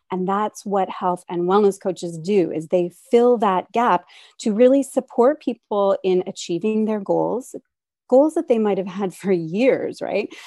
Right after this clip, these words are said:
Um, but have just never been able to achieve for a number of different reasons. Um, yeah, but supporting people more intimately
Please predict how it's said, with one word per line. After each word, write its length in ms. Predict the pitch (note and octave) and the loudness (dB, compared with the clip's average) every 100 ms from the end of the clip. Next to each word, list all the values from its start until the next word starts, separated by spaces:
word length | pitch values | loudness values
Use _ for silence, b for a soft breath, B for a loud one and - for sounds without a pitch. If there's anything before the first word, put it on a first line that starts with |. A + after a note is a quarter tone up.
| B B | B B
Um, 260 | G3 F3+ F3 | -4 -2 -2
but 120 | F3 | -4
have 160 | F3+ E3+ | -4 -4
just 240 | F#3 F3+ | -4 -4
never 640 | F#3+ F#3+ F#3 F#3+ F3+ F3 - | -4 -4 -4 -2 -2 -2 -4
been 180 | G3 F#3+ F#3 | -2 -2 2
able 500 | F#3+ G3+ F#3 E3+ E3+ | 2 4 4 2 0
to 180 | - G3+ - | -4 -8 -8
achieve 500 | - - C4 F3 F#3+ _ - | -12 -2 0 -2 -6 _ -6
for 280 | A#3 A#3 - | -4 -4 -6
a 60 | A3 | -2
number 400 | A3 A3+ A#3+ G#3+ | 0 2 2 0
of 100 | E3 | -2
different 300 | F3 F#3 - | -6 -10 -10
reasons. 400 | F3 E3 - G3+ B B B B | -10 -10 -12 -16 B B B B
Um, 240 | F#3+ F3 F3 | -4 -2 0
yeah, 160 | C4 | 0
but 200 | F#3+ F#3+ | 0 -4
supporting 500 | - - C4 C4 D4 | -8 -2 2 6 4
people 440 | C#4 A#3+ - B3 A3+ | 2 -4 -2 -2 0
more 420 | G3 G#3+ A3+ A#3 - | 0 0 0 -2 0
intimately 920 | G#3+ A3+ C4 A#3+ - A#3 A3+ A3+ - | 0 0 -2 -2 -2 -2 -2 -2 -6